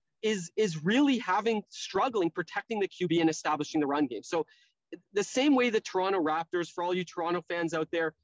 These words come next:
they were ready to blow up the whole team only a couple years before they won a championship. And then all of a sudden,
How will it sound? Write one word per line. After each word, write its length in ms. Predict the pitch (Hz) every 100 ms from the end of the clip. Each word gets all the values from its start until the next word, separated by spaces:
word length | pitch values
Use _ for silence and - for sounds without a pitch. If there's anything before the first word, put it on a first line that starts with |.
| -
they 80 | 175
were 120 | 175
ready 240 | 170 180 170
to 80 |
blow 320 | 135 151 170 190
up 160 | 180 -
the 80 |
whole 240 | 151 185 180
team 400 | - 165 170 165 _ _
only 260 | 170 185 175
a 40 |
couple 340 | - 190 185 185
years 240 | 175 175
before 340 | 151 160 165 175
they 80 | 160
won 220 | 165 156
a 40 |
championship. 800 | - 160 165 202 208 208 240 285 - _ _ -
And 160 | 180 190
then 100 | 180
all 160 | 196
of 100 | 196
a 60 | 202
sudden, 460 | - 185 190 180